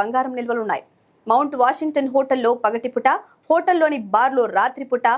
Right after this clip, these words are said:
ఈ ప్రతినిధుల మధ్య తీవ్ర రాజకీయ ఘర్షణలు జరిగాయని ఎడ్ కాన్వే రచించిన ద సమ్మిట్ పుస్తకంలో రాశారు. ఇద్దరు వ్యక్తుల మధ్య చావో రేవో అన్నట్లుగా మేధో ద్వంద్వ యుద్ధం జరిగింది. ప్రపంచం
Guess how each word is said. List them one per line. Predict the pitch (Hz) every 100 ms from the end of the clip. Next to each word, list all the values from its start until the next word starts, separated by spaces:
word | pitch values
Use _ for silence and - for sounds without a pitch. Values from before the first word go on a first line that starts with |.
| - _ 233
ఈ | 220
ప్రతినిధుల | 220 226 320 285 262
మధ్య | 220 220 220 -
తీవ్ర | 285 311 277 220
రాజకీయ | 247 269 262 247 214
ఘర్షణలు | 214 247 220 208
జరిగాయని | 202 208 - 269 415 - - 294
ఎడ్ | 320 -
కాన్వే | 320 330 311
రచించిన | 254 254 254 226 202
ద | 190
సమ్మిట్ | - 330 359 -
పుస్తకంలో | 240 - 214 202 226
రాశారు. | 196 - 160 - _ _ -
ఇద్దరు | 294 453 427
వ్యక్తుల | 339 339 320 262
మధ్య | 240 254 254
చావో | 269 349 381 359
రేవో | 294 294 269
అన్నట్లుగా | 240 240 240 214 214 233 208
మేధో | 233 269 285 262 202
ద్వంద్వ | 214 254 285 269 247
యుద్ధం | 214 202 254 247
జరిగింది. | 214 214 190 208 _ _ _ -
ప్రపంచం | 233 320 330 330